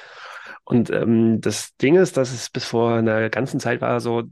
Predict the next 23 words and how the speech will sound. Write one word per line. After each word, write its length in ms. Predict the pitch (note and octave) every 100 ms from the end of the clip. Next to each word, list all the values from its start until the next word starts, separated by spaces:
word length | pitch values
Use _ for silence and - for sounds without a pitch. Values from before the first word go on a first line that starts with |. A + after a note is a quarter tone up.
| _
dass 340 | - A2 - -
wenn 160 | A2
eine 460 | - A2 G#2+ G2+ G2+
Karte 400 | - A#2 - D3+
gezeigt 420 | B2+ A2+ A2+ -
wird, 260 | A2+ A2 -
also 280 | G#2 G2+ - - _ _ _ _ _ -
ist 160 | -
das 80 | A#2
Spiel 160 | - A2+
unterbrochen. 460 | A2 G2 - G2+
Das 120 | -
heißt, 200 | G#2+ G#2
der 40 | -
Schiedsrichter 560 | A#2+ A#2 G#2+ A2 G#2 - - - - - - - _ _ -
ha-, 160 | - -
hat 160 | D#3+ -
auch 180 | B2 B2+ _ _ _ G#2+
sich 160 | C3+
an 100 | A#2+
die 300 | A#2 A2+ A2
Brusttasche 520 | A2 D#3+ - D3 -
gegriffen 640 | A#2 G2 G#2 D3 G3 G3